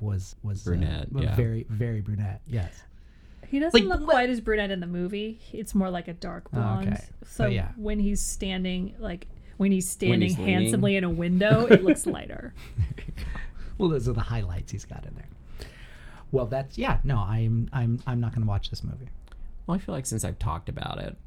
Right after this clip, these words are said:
Speaker 1: You
Speaker 2: I'm,
Speaker 1: might.
Speaker 2: yeah.
Speaker 1: Well, and especially, and more so when we ask the question, we more mean, like, if you could, if, if somehow you could remember what you thought of this movie,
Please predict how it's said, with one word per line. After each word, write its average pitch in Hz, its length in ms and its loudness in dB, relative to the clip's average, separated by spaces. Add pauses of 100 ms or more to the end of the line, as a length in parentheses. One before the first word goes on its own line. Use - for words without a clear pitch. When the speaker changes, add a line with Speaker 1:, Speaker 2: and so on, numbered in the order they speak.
(120)
Speaker 1:
You 151 140 8
Speaker 2:
I'm, - 40 8
Speaker 1:
might. - 120 2 (220)
Speaker 2:
yeah. - 320 -2
Speaker 1:
Well, 285 100 6
and 269 80 2
especially, 196 480 4
and 196 100 2
more 214 180 2
so 165 200 4
when 139 80 6
we 135 120 2
ask 117 160 4
the 117 60 -4
question, 110 240 0
we 113 100 4
more 120 160 2
mean, 113 220 2
like, 104 160 -2 (420)
if 190 160 0
you 320 120 0
could, 415 220 -4 (120)
if, - 140 6 (500)
if 170 140 4
somehow 311 420 0
you 208 160 -2
could 170 220 0
remember 165 440 2
what 165 200 0
you 135 100 0
thought 143 240 0
of 131 80 -2
this 127 180 -4
movie, 117 400 -2